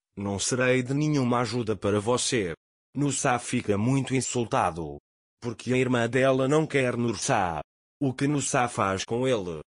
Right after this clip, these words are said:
Nusa está muito chateado por ter dito isso. O que ele responderá? Ele diz que para você se casar com Nursa, você tem que pisotear meu cadáver. Ali não pode dizer nada.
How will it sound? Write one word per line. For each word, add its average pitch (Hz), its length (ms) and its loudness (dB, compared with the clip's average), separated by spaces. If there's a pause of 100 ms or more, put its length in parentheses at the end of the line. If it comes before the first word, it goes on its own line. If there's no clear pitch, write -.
(240)
Nusa 135 460 0
está 117 320 0
muito 135 400 2
chateado 117 720 0
por 123 160 -4
ter 123 300 0
dito 131 340 -2
isso. 92 420 -6 (400)
O 123 120 -2
que 117 140 0
ele 101 220 0
responderá? 107 680 -2 (360)
Ele 127 360 2
diz 127 320 0
que 107 100 -10
para 101 240 2
você 120 420 0
se - 220 -4
casar 117 520 0
com 104 180 -2
Nursa, 104 580 0 (180)
você 92 460 0
tem 113 240 -2
que 120 100 -10
pisotear 120 680 -2
meu 113 220 0
cadáver. 101 540 0 (420)
Ali 139 340 0
não 156 160 2
pode 135 360 2
dizer 113 460 0
nada. 92 380 0